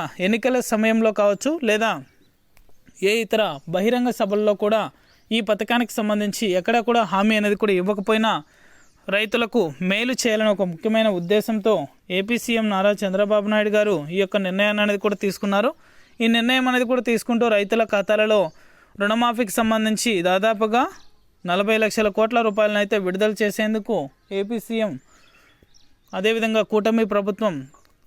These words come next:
ఆలోచించి నిర్ణయం అనేది కూడా తీసుకున్నారు. త్వరలోనే రైతుల ఖాతాలలో రుణమాఫీకి సంబంధించి డబ్బులు అనేది కూడా జమ చేయబోతున్నారు. మరిన్ని వివరాలు కూడా ఈ వీడియోలో మనం తెలుసుకుందాం. వీడియోలోకి వెళ్ళే ముందు స్మాల్ రిక్వెస్ట్, ఏపీ రాష్ట్ర వ్యాప్తంగా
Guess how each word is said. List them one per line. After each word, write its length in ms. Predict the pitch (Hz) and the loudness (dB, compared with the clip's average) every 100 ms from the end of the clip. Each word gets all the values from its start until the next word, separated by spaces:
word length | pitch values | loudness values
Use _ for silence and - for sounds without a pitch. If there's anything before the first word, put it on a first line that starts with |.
| 185 | -2
ఆలోచించి 440 | 185 214 - 214 - 196 | 0 0 -2 -4 -2 -2
నిర్ణయం 300 | 190 214 208 | 2 2 2
అనేది 160 | 208 202 | 0 0
కూడా 120 | 214 202 | -2 -2
తీసుకున్నారు. 480 | 202 - 208 202 233 269 | -4 -2 -2 0 0 2
త్వరలోనే 440 | 208 214 233 233 220 | 0 2 2 2 2
రైతుల 300 | 190 202 214 202 | 0 0 0 0
ఖాతాలలో 480 | 190 202 214 220 202 165 _ - _ _ - | 0 2 2 2 0 -2 _ -20 _ _ -4
రుణమాఫీకి 520 | 202 226 240 233 240 - | -2 2 0 0 -6 -2
సంబంధించి 380 | 220 220 214 214 | 0 0 -2 -2
డబ్బులు 180 | 196 190 | -2 0
అనేది 180 | 214 208 208 | 0 0 0
కూడా 120 | 208 175 | -2 -2
జమ 140 | 185 180 | -6 -6
చేయబోతున్నారు. 600 | 208 196 202 208 208 254 294 196 | -4 -4 -4 -2 -2 -2 -4 -2
మరిన్ని 320 | 196 233 240 208 | 0 0 0 -2
వివరాలు 340 | 208 220 220 226 | 0 0 0 0
కూడా 160 | 226 202 131 - - - - | 0 0 -4 -16 -20 -16 -4
ఈ 40 | 214 | -2
వీడియోలో 320 | 214 214 220 220 | 0 0 0 0
మనం 140 | 226 226 - | 0 0 -2
తెలుసుకుందాం. 500 | 190 - 214 214 247 339 _ _ 180 | -6 -6 -4 0 0 -4 _ _ -6
వీడియోలోకి 320 | 185 220 226 | -2 -2 0
వెళ్ళే 160 | 240 240 240 | 0 2 0
ముందు 140 | 240 233 | 0 -2
స్మాల్ 280 | 233 214 220 | -2 0 0
రిక్వెస్ట్, 400 | 208 220 214 - - _ 175 | -2 -2 -4 -8 -20 _ -4
ఏపీ 180 | 196 262 233 | -2 -2 -2
రాష్ట్ర 280 | 185 - 226 | -4 -6 -2
వ్యాప్తంగా 460 | 226 220 226 226 226 | -2 -2 -2 0 -2